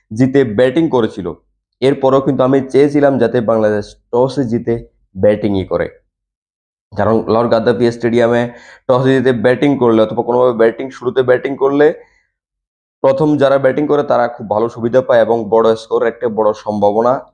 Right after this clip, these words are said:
এ স্টেডিয়ামে রয়েছে। আর সেটি বাংলাদেশ শুরু থেকে কাজে লাগিয়েছে। ওখানে আরেকটি বিষয় আমি চেয়েছিলাম, সেটি হচ্ছে, আহ, মেহেদী হাসান মিরাজকে ওপেনিংয়ে নিয়ে আসা। দুহাজার আঠারো এশিয়া কাপে যখন তামিম ইকবাল বাদ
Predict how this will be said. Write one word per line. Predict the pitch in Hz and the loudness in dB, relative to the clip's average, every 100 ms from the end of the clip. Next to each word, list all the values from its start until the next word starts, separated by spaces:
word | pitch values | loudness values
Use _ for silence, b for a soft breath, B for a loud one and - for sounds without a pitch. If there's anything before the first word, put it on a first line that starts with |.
| - | -2
এ | 123 131 | 0 0
স্টেডিয়ামে | 127 117 120 120 | -2 -2 2 2
রয়েছে। | 101 95 - - _ _ _ | 2 0 -2 -16 _ _ _
আর | 95 110 | -6 -4
সেটি | - 120 139 | -2 0 2
বাংলাদেশ | 127 123 127 | 2 2 0
শুরু | 127 127 | 0 -2
থেকে | 127 135 127 135 | 0 -4 -4 -4
কাজে | 131 113 104 | 0 0 0
লাগিয়েছে। | 92 85 82 - - _ _ _ _ _ - | -2 -4 -8 -12 -20 _ _ _ _ _ -8
ওখানে | 110 123 | -2 0
আরেকটি | 113 120 151 | 0 0 -2
বিষয় | 131 131 151 139 | 0 0 2 2
আমি | 143 143 | 2 -2
চেয়েছিলাম, | 127 117 123 127 127 | -4 -4 0 -2 -2
সেটি | 127 101 110 | -6 -6 -4
হচ্ছে, | 107 - 120 117 117 b b b b | -4 -2 0 0 -2 b b b b
আহ, | 101 104 104 | 0 0 2
মেহেদী | 127 120 | 2 4
হাসান | 131 135 131 120 | 2 2 0 2
মিরাজকে | 117 117 - | 2 0 0
ওপেনিংয়ে | 123 110 110 110 | 0 0 0 0
নিয়ে | 110 98 | 0 -2
আসা। | 85 - - _ _ _ _ _ _ _ _ _ _ _ _ B B B B - | -4 -8 -20 _ _ _ _ _ _ _ _ _ _ _ _ B B B B 0
দুহাজার | 131 139 | 2 4
আঠারো | 117 123 143 143 | 4 2 2 2
এশিয়া | 135 143 | 0 0
কাপে | 135 131 | 0 0
যখন | 123 131 131 | -2 -2 -2
তামিম | 120 120 113 | -2 -2 -4
ইকবাল | 110 98 113 110 110 - _ 90 | -6 -2 0 0 -2 -8 _ -4
বাদ | 110 | -2